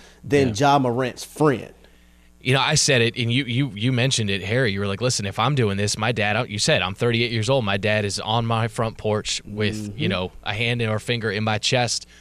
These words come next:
Speaker 2: uh, holding me accountable right now." And, and I said, "Why? Because of the money?" And you're like, "No, because of the actions. Because of the actions that I'm bringing to the, my, to my last name, to my house, to my family, to my children." I
Speaker 1: See,
Speaker 2: mean,
Speaker 1: Randy,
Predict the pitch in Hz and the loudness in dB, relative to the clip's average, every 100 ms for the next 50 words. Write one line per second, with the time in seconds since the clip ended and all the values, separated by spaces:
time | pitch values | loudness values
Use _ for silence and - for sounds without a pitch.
0 | - _ 104 107 101 98 - 131 127 123 | -20 _ -2 0 0 -2 -2 0 4 4
1 | 110 127 143 151 107 107 104 95 104 104 | 2 2 2 2 0 0 0 -2 0 0
2 | 110 120 120 113 117 127 - 120 147 117 | 0 0 -2 0 -2 0 0 2 0 0
3 | 131 117 107 104 196 123 110 120 120 196 | -2 -2 -2 -2 -2 0 0 0 0 0
4 | 277 101 101 131 120 127 175 - - - | 0 -2 -4 -4 0 0 0 -2 -4 -8
5 | - - - - - 107 139 139 135 165 | -16 -18 -20 -20 -14 -2 0 2 2 0
6 | - 151 139 156 151 151 143 139 123 123 | 0 0 2 2 2 2 0 -2 -2 0
7 | 113 110 - 123 107 110 117 110 123 160 | -2 -4 -2 0 2 2 0 0 2 2
8 | 208 - 113 98 98 147 202 - - - | 0 -2 -4 -4 -2 0 0 -2 -8 -20
9 | - _ - 98 110 156 - 160 190 185 | -20 _ -10 -2 0 0 2 2 2 0
10 | - 104 107 - - 113 147 196 220 - | -2 -2 -2 0 0 2 2 2 2 2
11 | 117 147 147 147 | 4 2 0 -2